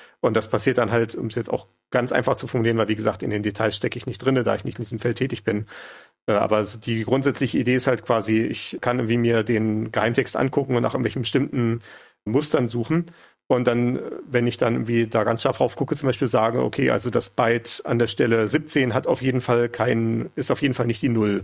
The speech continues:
Und dann habe ich irgendwie schon mal ganz viele mögliche Schlüssel ausgeschlossen. Und wenn ich das irgendwie ein paar Mal mache, bin ich dann irgendwann an der Größenordnung, wo ich dann den Rest einfach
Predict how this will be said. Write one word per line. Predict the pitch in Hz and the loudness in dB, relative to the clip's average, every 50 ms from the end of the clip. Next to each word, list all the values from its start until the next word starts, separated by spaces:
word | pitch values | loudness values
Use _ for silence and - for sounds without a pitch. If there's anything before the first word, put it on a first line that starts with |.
| 101 - - - - - - _ | -6 -12 -18 -20 -20 -20 -16 _
Und | - - 120 117 120 | 0 0 2 2 2
dann | 107 107 | 2 2
habe | 123 123 | 2 0
ich | 117 - | 2 2
irgendwie | 123 120 113 | 2 0 0
schon | - 127 | 0 0
mal | 110 | 0
ganz | 101 113 113 - | 2 0 0 0
viele | - 127 120 | 0 0 2
mögliche | 117 117 123 123 123 - 131 113 | 2 2 2 0 -2 -4 -4 -2
Schlüssel | - 147 135 - 131 | 0 0 0 2 2
ausgeschlossen. | 120 120 127 - - 135 - - 113 - - 139 139 147 - - - - - _ _ _ | 2 2 2 0 -2 -4 -2 -2 -4 -2 -2 -4 -4 -4 -6 -14 -20 -20 -20 _ _ _
Und | - 127 120 110 | 0 0 2 4
wenn | 117 | 2
ich | 120 - | 2 2
das | - 131 - | 2 0 0
irgendwie | - 139 123 | 0 0 0
ein | |
paar | 110 120 123 | 2 2 2
Mal | 127 117 | 2 2
mache, | 113 120 - - - | 2 2 0 0 0
bin | 123 123 123 | 0 2 0
ich | 120 - | 0 0
dann | 127 123 | 0 0
irgendwann | 131 127 120 123 120 117 123 | 2 2 2 2 2 2 2
an | 117 | 2
der | 113 113 | 0 0
Größenordnung, | - 139 127 - 139 123 110 123 117 110 | 2 0 0 0 0 0 0 0 0 0
wo | 120 120 | 0 0
ich | - | 0
dann | - 117 113 | 0 0 2
den | 117 113 | 2 2
Rest | 107 117 113 - - | 2 0 0 0 -2
einfach | - 113 127 127 107 - - | -2 0 0 0 0 -2 -6